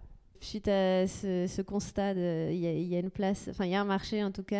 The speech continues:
euh, qui, à l'époque, il y a cinq ans, était, euh, vraiment inexistant. Euh, enfin, il y a, le marché était existant, mais l'offre était inexistante.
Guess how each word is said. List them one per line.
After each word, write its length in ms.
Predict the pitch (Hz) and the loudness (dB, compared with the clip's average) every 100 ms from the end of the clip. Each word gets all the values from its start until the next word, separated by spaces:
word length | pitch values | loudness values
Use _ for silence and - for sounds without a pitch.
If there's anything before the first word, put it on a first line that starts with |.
| 208 | 2
euh, 320 | 190 175 170 | 0 0 -2
qui, 340 | 175 - 196 175 | -4 -4 -2 -2
à 180 | - 180 | 0 0
l'époque, 440 | 175 175 214 208 | -2 0 -2 0
il 20 | |
y 40 | 190 | -2
a 40 | |
cinq 240 | 185 185 | -2 -4
ans, 80 | 208 | -2
était, 380 | 190 175 185 170 | -4 -4 -4 -4
euh, 160 | 156 156 | -2 -4
vraiment 240 | 175 190 | -4 -2
inexistant. 840 | 196 185 180 175 185 - 208 226 240 - | -2 -2 -4 -6 -6 -2 0 0 -2 -4
Euh, 420 | 190 175 180 - | -4 -4 -4 -6
enfin, 160 | - | -6
il 60 | 156 | -6
y 60 | - | -8
a, 340 | - 160 175 | -10 -10 -8
le 60 | 175 | -4
marché 220 | 165 160 | -4 -2
était 140 | 170 180 | -4 -4
existant, 360 | 175 185 - 185 | -4 -4 -2 2
mais 140 | 196 | 2
l'offre 320 | 156 208 220 | 2 2 0
était 300 | - - 180 | -6 -2 -2
inexistante. 640 | 180 180 180 170 - 233 | 0 -2 -4 -6 -4 -6